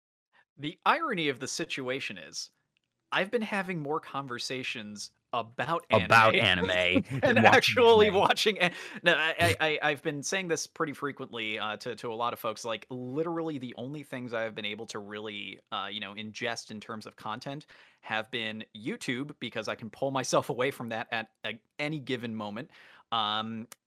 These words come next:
Speaker 1: and Wednesday Night Wrestling. That is, and of course our streams here, because, you know, I'm usually monitoring, uh, over in the chat,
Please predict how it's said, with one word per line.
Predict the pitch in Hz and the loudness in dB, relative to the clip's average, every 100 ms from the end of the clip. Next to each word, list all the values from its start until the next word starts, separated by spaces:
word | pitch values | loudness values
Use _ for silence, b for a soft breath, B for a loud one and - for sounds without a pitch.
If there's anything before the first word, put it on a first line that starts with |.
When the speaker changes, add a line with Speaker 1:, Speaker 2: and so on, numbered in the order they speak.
| - | -6
Speaker 1:
and | 127 123 123 123 - | -2 -2 -4 -6 -10
Wednesday | 110 151 190 214 | -8 -6 -4 -2
Night | 202 202 143 | -2 -2 -2
Wrestling. | 180 - 214 214 - _ _ _ B B B | -4 -4 -6 -8 -10 _ _ _ B B B
That | 120 180 254 | 2 4 6
is, | 226 160 - | 2 -2 0
and | 170 185 185 | 0 2 0
of | 185 | 0
course | 196 185 - | 0 0 2
our | 151 135 | 0 0
streams | - 175 190 170 - | -4 -4 -4 -6 -6
here, | - 247 120 | -6 -4 -2
because, | 117 - 123 113 | -4 -4 -4 -4
you | 123 | -6
know, | |
I'm | 117 | -6
usually | 117 117 117 113 | -6 -8 -8 -6
monitoring, | 104 110 107 107 101 101 104 110 | -4 -6 -6 -6 -6 -8 -10 -6
uh, | 101 101 | -2 -2
over | 117 113 107 | -4 -6 -8
in | |
the | 101 | -6
chat, | - 202 123 - | -4 -4 -4 -10